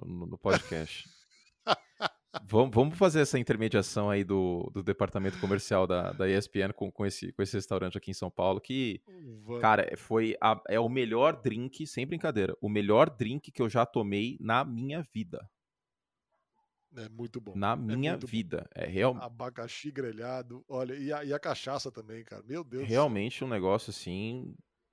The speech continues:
Speaker 1: é, diferenciado.
Speaker 2: Muito bem, hein? Salvamos-se, salvamo-nos, salvam-, salvamos-nos,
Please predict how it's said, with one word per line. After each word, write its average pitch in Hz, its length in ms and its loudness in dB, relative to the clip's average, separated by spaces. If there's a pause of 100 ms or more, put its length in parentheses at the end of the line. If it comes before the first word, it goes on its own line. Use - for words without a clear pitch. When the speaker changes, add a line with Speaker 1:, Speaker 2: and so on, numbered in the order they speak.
(140)
Speaker 1:
é, - 440 -4 (520)
diferenciado. 123 920 0 (2000)
Speaker 2:
Muito 311 300 0
bem, 220 320 8
hein? 214 80 0
Salvamos-se, 233 840 2
salvamo-nos, 202 880 6
salvam-, 175 800 -2
salvamos-nos, 139 1400 -10